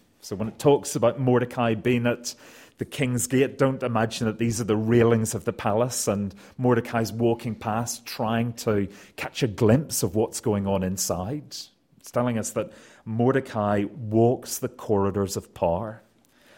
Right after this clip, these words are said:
The archaeologists, they've dug up the foundations of the gate of the citadel of Susa.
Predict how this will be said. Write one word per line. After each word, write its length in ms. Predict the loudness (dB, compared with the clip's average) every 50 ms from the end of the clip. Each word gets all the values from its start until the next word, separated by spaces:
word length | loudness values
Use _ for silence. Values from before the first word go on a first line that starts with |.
| -20 -20 _ _ _ -2
The 100 | 2 2
archaeologists, 920 | 2 2 2 2 2 2 2 2 0 0 -2 -2 -4 -4 -8 -10 -10 -8 -2
they've 500 | 0 0 2 2 0 -2 -6 -12 -16 -16 -14 2
dug 260 | 4 4 4 6 6
up 320 | 6 4 4 2 -6 -8
the 80 | -8 -8
foundations 920 | -2 0 0 0 0 0 0 0 0 0 -2 -6 -6 -6 -6 -6 -2 -2
of 260 | -2 -2 -2 -6 -12 -18 -20 -20 -20 -20 _ _
the 100 | -6 -6
gate 500 | -4 -2 0 2 2 2 2 0 -2 -2
of 220 | -2 -2 -2 -6
the 80 | -8 -6
citadel 540 | -4 -4 -2 -2 -4 -2 0 0 0 0 0
of 120 | -2 -2
Susa. 600 | -4 -2 -2 -2 -2 -2 -2 -4 -6 -6 -8 -10